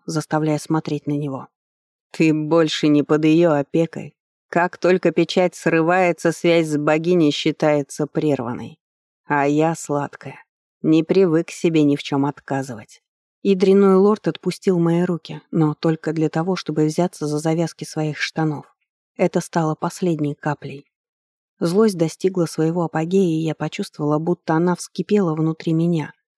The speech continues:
Буквально потекла по венам, как раскалённая лава.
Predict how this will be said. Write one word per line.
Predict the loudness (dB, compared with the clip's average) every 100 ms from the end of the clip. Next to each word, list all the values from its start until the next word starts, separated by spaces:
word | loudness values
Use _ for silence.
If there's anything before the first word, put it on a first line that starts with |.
| _ -2
Буквально | -2 2 4 4
потекла | 2 -2 -2 -2
по | 0 0
венам, | 2 2 2 -2
как | -2 -2
раскалённая | -4 -2 0 2 2 2 0
лава. | -2 -4 -8